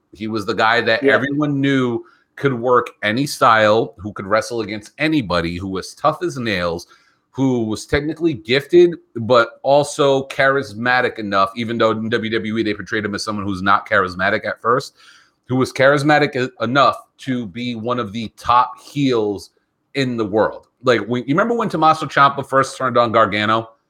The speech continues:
Speaker 2: Yeah, he, he came out to no music,
Speaker 1: Yeah,
Speaker 2: like
Speaker 1: and everyone was like, "Fuck you, Ciampa." That
Speaker 2: Yeah.
Speaker 1: was Bryan Danielson on the indies.
Speaker 2: Yeah, so I have gone back and watched, like, his other stuff, stuff with, like, his match with Omega and stuff like that. Like, once I knew, "Oh, wow, like, they wrestled before."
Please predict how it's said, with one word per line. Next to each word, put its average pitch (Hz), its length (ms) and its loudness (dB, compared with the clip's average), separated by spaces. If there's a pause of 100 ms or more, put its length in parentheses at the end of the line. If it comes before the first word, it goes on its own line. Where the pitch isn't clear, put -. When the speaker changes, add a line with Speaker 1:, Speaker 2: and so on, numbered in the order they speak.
(160)
Speaker 2:
Yeah, 165 220 2
he, 143 120 -6
he 160 220 -14
came 165 200 -6
out 131 160 -10
to 123 60 -18
no 127 140 -10
music, 135 560 -8 (100)
Speaker 1:
Yeah, 139 100 2
Speaker 2:
like 120 120 2
Speaker 1:
and 127 100 0
everyone 131 340 2
was 127 140 -2
like, 120 140 0
"Fuck 127 320 0
you, 123 80 -6
Ciampa." 135 600 2 (260)
That 143 180 2
Speaker 2:
Yeah. 190 60 -4
Speaker 1:
was 196 140 2
Bryan 156 380 0
Danielson 131 480 -6
on 113 200 -2
the 104 180 -4
indies. - 500 -14
Speaker 2:
Yeah, 277 200 0
so - 180 -6
I 226 140 -8
have 285 280 -14
gone 233 240 -18
back 180 280 -16
and 147 120 -18
watched, 147 340 -16
like, 131 220 -16 (180)
his 151 200 -20
other 147 260 -14
stuff, 123 400 -20
stuff - 460 -18
with, 127 140 -20
like, 123 180 -18
his 151 160 -20
match 139 280 -16
with 131 100 -18
Omega 123 460 -14
and 110 140 -20
stuff - 280 -18
like 117 160 -18
that. 120 160 -12
Like, 120 260 -12
once 139 220 -14
I 127 100 -10
knew, 127 120 -14
"Oh, 123 220 -12
wow, 117 240 -12
like, - 140 -20
they 113 100 -20
wrestled 113 380 -20
before." 123 460 -12